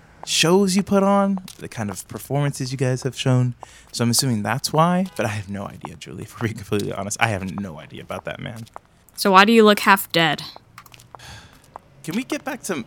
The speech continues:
Speaker 1: my question? I've kind of been answering a lot of yours.
Speaker 2: Okay.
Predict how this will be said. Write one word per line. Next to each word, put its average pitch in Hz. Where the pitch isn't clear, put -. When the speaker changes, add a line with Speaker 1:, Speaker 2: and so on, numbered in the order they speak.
Speaker 1:
my 123
question? 185
I've 160
kind 175
of 151
been 143
answering 131
a 107
lot 117
of 101
yours. 104
Speaker 2:
Okay. 180